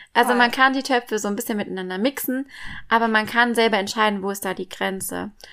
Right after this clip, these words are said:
Speaker 1: Und ich gebe auch immer gerne das Beispiel, so dass, dass den Satz sage ich total gerne, ich kann zeigen, dass ich eine Mama bin,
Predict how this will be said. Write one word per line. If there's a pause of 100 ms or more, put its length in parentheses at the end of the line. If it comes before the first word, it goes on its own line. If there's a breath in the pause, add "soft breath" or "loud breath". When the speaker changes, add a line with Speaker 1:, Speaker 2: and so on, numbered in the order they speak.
(140)
Speaker 1:
Und
ich
gebe
auch
immer
gerne
das
Beispiel,
so
dass,
dass
den
Satz
sage
ich
total
gerne, (480 soft breath)
ich
kann
zeigen,
dass
ich
eine
Mama
bin,